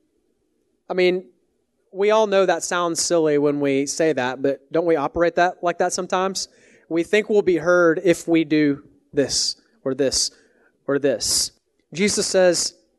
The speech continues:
"Don't pray like that." Uh, Paul Miller, I told you about his book last week. He wrote a book called,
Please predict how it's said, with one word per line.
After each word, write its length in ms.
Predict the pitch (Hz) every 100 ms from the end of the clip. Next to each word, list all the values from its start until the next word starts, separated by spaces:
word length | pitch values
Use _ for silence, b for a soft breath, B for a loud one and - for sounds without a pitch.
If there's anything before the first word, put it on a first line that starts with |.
| _ _
"Don't 180 | 143 214
pray 200 | - 240
like 240 | 220 117 -
that." 240 | 110 - _ _ _ _ _ _ _ _ - B B B
Uh, 100 | 151
Paul 300 | - 208 208
Miller, 480 | 190 196 185 175 175
I 80 | 156
told 240 | 190 175
you 80 | 185
about 160 | 175
his 100 | 165
book 320 | 135 175 175 -
last 340 | 160 165 156 -
week. 240 | 175 165
He 100 | 180
wrote 200 | 165 165
a 20 |
book 180 | 147 170
called, 400 | 175 160 139